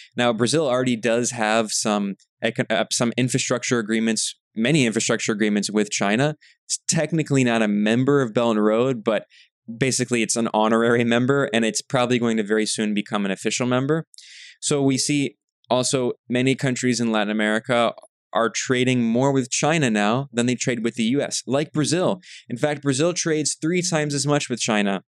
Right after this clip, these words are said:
as it does with the U S. And, and as an example of how important that relationship is, when Brazil's President Lula took a trip to China this, this year, he was in, here in China for nearly five days, four and a half days,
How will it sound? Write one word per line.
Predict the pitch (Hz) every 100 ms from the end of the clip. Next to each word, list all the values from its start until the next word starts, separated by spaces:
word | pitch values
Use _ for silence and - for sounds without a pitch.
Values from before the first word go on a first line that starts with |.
| - -
as | 113
it | 107
does | 113 104
with | 98
the | 101
U | 98 98
S. | 92 - _ - - -
And, | 127 131
and | 127
as | 127
an | 123
example | 110 123 170 135 117
of | 113
how | 113
important | 104 - 123 113 104
that |
relationship | 98 104 120 123 110 104 104
is, | 98 - - _ - _ 117
when | 120 120 104
Brazil's | 120 113 139
President | - 131 120 120 110
Lula | 120 123 113 104 98 _ _ _ _ -
took | - 127
a |
trip | 113 - 123
to | -
China | - 123 127 113 101
this, | 98 101 107 - -
this | 107 131
year, | 170 117 - _ _ - _
he | - 135
was | 131 123 113
in, | 123 113 -
here | 123 131 123
in | 101 110
China | 117 117 117
for | - 110 104
nearly | 101 113 110
five | 107 104 101
days, | 104 95 -
four | 117
and | 113
a | 107
half | 101 -
days, | 143 131 -